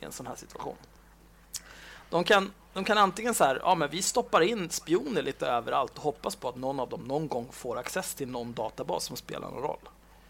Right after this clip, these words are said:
Känns det som ett rimligt alternativ? Nej. Eller så kan de hitta någon som redan har access. Så kan de säga så här, "Du, det är, eh, fin dotter du har här. Vore tråkigt om vi sköt henne i huvudet trettio gånger.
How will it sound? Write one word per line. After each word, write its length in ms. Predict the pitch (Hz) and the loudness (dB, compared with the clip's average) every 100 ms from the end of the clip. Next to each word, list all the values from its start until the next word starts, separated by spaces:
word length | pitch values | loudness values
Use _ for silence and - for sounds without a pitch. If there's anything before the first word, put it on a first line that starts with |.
| - | -12
Känns 240 | - 180 | 4 4
det 140 | 175 185 | 4 0
som 140 | 165 | 0
ett 100 | 143 | -2
rimligt 280 | 143 120 131 | -2 -4 -6
alternativ? 460 | 117 - - - - - | -6 -6 -12 -14 -16 -18
Nej. 280 | - 139 120 - - - - - - - | -6 -2 -2 -6 -16 -18 -18 -18 -16 2
Eller 360 | 180 277 160 147 | 6 6 6 4
så 120 | - | 2
kan 120 | 170 | 0
de 80 | 156 | 0
hitta 320 | 165 - 269 | -4 -2 2
någon 140 | 139 | 2
som 120 | 123 135 | 0 0
redan 220 | 127 147 | 0 2
har 140 | 202 | 4
access. 280 | - - - | 4 0 -8
Så 80 | - | -2
kan 100 | 175 | 0
de 80 | 165 | 2
säga 180 | 160 135 | 2 0
så 120 | 131 | 0
här, 140 | 127 | -2
"Du, 200 | - 240 | -2 -2
det 320 | 165 180 180 - - - - - | 4 4 4 -2 -10 -20 -20 -16
är, 520 | - 170 - 160 160 151 | -10 -8 0 6 8 6
eh, 40 | |
fin 360 | 143 - 269 247 | 4 2 2 4
dotter 340 | 220 - - | 4 2 -2
du 60 | 320 | 2
har 200 | 151 120 | 2 2
här. 260 | 135 - - - - | 0 -2 -8 -18 0
Vore 160 | 180 | 2
tråkigt 380 | 180 220 165 - | 4 6 4 2
om 80 | 220 | 0
vi 60 | |
sköt 440 | - - 160 147 - | 0 6 6 6 4
henne 140 | 143 | 0
i 20 | |
huvudet 360 | 139 156 220 - | 2 0 0 -4
trettio 420 | - 190 - 139 | -4 -4 -4 -4
gånger. 400 | 127 131 156 - | 0 2 0 -6